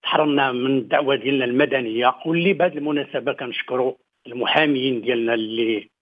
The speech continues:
طرحوها أمام الم-، المحكمة. اللي كنطلبوا من السلطات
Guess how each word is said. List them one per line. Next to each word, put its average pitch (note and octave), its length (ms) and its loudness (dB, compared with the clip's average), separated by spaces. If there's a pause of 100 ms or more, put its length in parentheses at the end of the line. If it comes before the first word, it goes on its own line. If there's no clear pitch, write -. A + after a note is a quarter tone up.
طرحوها A#2+ 520 0
أمام B2 280 0
الم-، A2+ 280 -2
المحكمة. A2 640 -6 (400)
اللي E3+ 200 0
كنطلبوا D3 600 -2 (220)
من D3+ 380 0
السلطات D#3 880 -2